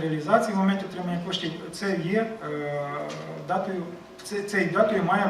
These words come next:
бути нарахований П Д Ф О. Ставка. Ставка п'ятнадцять або двадцять відсотків, не п'ять відсотків.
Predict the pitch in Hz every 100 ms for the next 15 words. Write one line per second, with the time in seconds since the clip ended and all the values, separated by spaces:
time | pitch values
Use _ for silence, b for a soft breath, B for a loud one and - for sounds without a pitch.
0 | 180 185 170 160 170 175 175 170 185 175
1 | 139 - B B - - 220 - - -
2 | - - - B B B B B B -
3 | - - - 262 - 180 165 220 - -
4 | 156 147 175 180 175 175 151 147 135 151
5 | 277 - 190 185 160 160 - 160 151 143